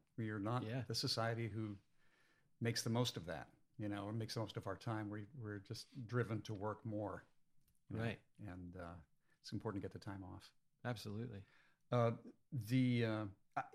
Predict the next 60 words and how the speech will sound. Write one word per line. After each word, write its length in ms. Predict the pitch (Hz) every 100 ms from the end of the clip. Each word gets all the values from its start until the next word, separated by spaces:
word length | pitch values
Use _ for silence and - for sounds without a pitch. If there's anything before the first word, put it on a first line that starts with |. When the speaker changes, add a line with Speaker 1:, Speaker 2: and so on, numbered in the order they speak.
| - - 175
Speaker 1:
you 100 | 175
were, 120 | 156
you 100 | 139
were 100 | 135
talking 180 | 139 123
about 80 | 113
the, 60 |
the 140 | 107 113
support 280 | - 123 107
of 40 | 104
the 60 |
community, 320 | 107 107 107 104
and 80 |
I, 100 | 110 113 -
I 80 |
think 260 | 123 143 139
that, 180 | 123 - _ _ _ _ _ _ _ _ _ _ - _ _ _ _
you 120 | 147 143
know, 100 | 120
that's 200 | 143 151
a, 40 |
that's 240 | 139 165
a 40 | 160
two-way 420 | - 156 123 113
street 540 | 101 - 110 85 - - _ - - -
too. 260 | - 101 92 - _ _ -
You 80 |
know, 40 | 113
the 60 | 117
commu-, 320 | 131 139 -
community 300 | 160 190 127
supports 560 | - - 131 131 -
you, 100 | 123
but 160 | 120 113
you 160 | 123 120
are 80 |
there 300 | 98 104 117
for 140 | 113 113
the 80 | 110
community, 500 | 113 113 104 104 107
and 200 | 104 101
you're, 320 | 113 110 104 - - - - -
you 80 | 120
know, 120 | 110
you've 260 | 110 123 117
done 180 | 123 113
things 240 | 117 113
in 160 | 120 113
the 60 |
community, 380 | 113 120 107 113
you've 80 | 104
been 140 | 107
part 340 | - - 127 123
of 60 |
the 80 | 101
community, 400 | - 98 90 98
and 80 | 98
I 60 |
think 240 | 104 120 107
that's 380 | 110 117 -